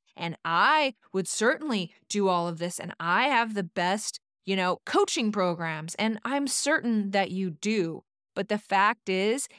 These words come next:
these coaching programs and our coaching business is so close to us. We cannot possibly see outside of the haze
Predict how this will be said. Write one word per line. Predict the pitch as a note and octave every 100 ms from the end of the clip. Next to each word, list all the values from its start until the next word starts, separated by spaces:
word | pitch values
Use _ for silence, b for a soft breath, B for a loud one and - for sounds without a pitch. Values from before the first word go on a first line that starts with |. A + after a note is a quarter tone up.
| B -
these | A#3 A#3+
coaching | - B3 B3+ C4 B3 G#3+
programs | - F#3 G3+ A#3 A3+ F#3 D#3+ D#3+ - _ _ -
and | G3 F#3+ F#3+
our | - F#3
coaching | - A#3+ B3 A#3+
business | G3 G#3 F#3+ -
is | G3 F3+
so | - - G#3 A3+ C4 D4
close | - - G3 G3+ G#3+ G#3 -
to | G3+ E3+
us. | E3 E3+ D3 - - B B
We | G#3
cannot | A#3 G#3+ G#3+ A#3+ -
possibly | - A#3+ A#3 B3+ - F#3+ F#3+ F#3 -
see | - - C4 C4+ C#4+
outside | C4 C4 - - A3+ G#3+ G3+ F#3+
of | - F3
the | G3+
haze | G#3 A3 A#3 A3+ F#3+ D#3+ D#3+ -